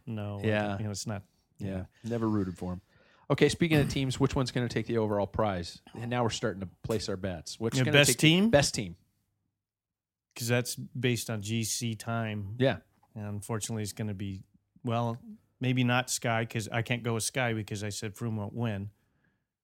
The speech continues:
Speaker 1: So
Speaker 2: They
Speaker 1: I
Speaker 2: went
Speaker 1: will
Speaker 2: in,
Speaker 1: go,
Speaker 2: they went
Speaker 1: I
Speaker 2: in best team last year, didn't they?
Speaker 1: Um, yeah, they, I think,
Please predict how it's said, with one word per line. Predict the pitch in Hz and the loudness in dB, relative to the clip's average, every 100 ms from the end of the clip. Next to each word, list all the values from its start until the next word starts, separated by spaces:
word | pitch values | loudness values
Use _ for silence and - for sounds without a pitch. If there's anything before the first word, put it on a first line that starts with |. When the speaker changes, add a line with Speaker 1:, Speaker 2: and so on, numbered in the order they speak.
| - | -16
Speaker 1:
So | - 110 107 110 | -6 -2 -2 0
Speaker 2:
They | 120 | 4
Speaker 1:
I | 123 | 4
Speaker 2:
went | - | 6
Speaker 1:
will | 196 | 6
Speaker 2:
in, | |
Speaker 1:
go, | 156 131 131 | 6 8 6
Speaker 2:
they | 123 180 | 8 8
went | 190 | 8
Speaker 1:
I | |
Speaker 2:
in | 165 | 8
best | 151 - | 4 4
team | 165 135 | -4 -2
last | 147 165 113 | 0 -2 -2
year, | 107 | -4
didn't | 110 | -4
they? | 139 - _ _ _ _ - 147 | -6 -8 _ _ _ _ 2 6
Speaker 1:
Um, | 151 151 151 151 151 151 147 | 8 8 8 6 6 4 6
yeah, | 135 110 | 6 8
they, | 123 127 | 6 4
I | 127 | 2
think, | 131 135 | 0 -2